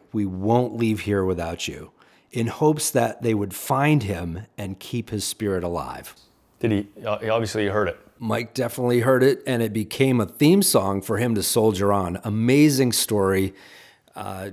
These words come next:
Speaker 1: definitely a one eighty compared to your connection to Hell's Bells. But again, the whole reason behind A C D C Beyond the Thunder is to unveil this common bond that we all share.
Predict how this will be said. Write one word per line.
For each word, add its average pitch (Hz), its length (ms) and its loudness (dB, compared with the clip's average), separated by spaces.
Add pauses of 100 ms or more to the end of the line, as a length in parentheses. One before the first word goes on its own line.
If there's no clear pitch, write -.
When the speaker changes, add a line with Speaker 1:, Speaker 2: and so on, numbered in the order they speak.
(120)
Speaker 1:
definitely 143 400 0
a 113 80 4
one 117 240 2
eighty 113 240 4
compared 110 380 -2
to 95 80 -4
your 143 200 4
connection 107 600 0
to 104 140 0
Hell's 95 280 -4
Bells. 80 300 -8
But 101 160 -6
again, 104 560 0 (380)
the 107 100 -8
whole 156 400 2
reason 127 460 4
behind 101 440 -2
A 104 140 2
C 101 200 -4
D 101 160 0
C 101 220 -2
Beyond 98 340 0
the 92 80 2
Thunder 104 520 0 (280)
is 120 200 -4
to 117 200 2
unveil 113 480 2
this 104 280 -6
common 127 440 -2
bond 110 360 2
that 98 140 -2
we 101 120 0
all 82 180 -4
share. 90 440 -4